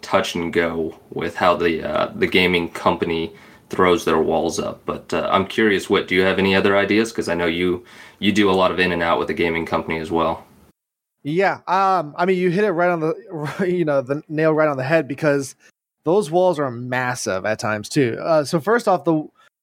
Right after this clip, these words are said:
Speaker 2: the plus side about those walls is it allows you to really gauge just how much supply is in the market, but also if you're watching over a period of time, you will, can also read what the demand is as well. So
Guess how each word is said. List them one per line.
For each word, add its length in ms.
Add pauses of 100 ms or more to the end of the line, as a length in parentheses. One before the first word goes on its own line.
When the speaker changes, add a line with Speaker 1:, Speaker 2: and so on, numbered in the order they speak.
(160)
Speaker 2:
the 380
plus 360
side 120
about 200
those 180
walls 320
is 240 (400)
it 60
allows 340
you 80
to 100
really 380
gauge 560
just 340
how 240
much 540 (380)
supply 540
is 120
in 80
the 80
market, 400
but 160
also 380
if 120
you're 120
watching 400
over 160
a 40
period 240
of 60
time, 260 (320)
you 220
will, 120
can 180
also 400
read 300
what 180
the 40
demand 460
is 180
as 160
well. 280
So 400